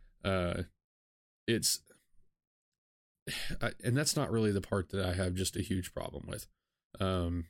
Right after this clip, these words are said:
you know, some people aren't going to be into the same, same things that you are.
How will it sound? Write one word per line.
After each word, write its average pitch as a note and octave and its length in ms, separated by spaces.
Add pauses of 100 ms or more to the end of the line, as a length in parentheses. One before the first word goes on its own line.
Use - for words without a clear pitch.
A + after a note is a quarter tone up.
(120)
you G#2 100
know, F#2 100
some A2 260
people G#2 400
aren't G2 220
going G#2 200
to G2 60
be F#2+ 280
into F#2+ 240
the F#2+ 140
same, F#2+ 400
same G#2 240
things G2 220
that G2 100
you F#2 180
are. F#2 180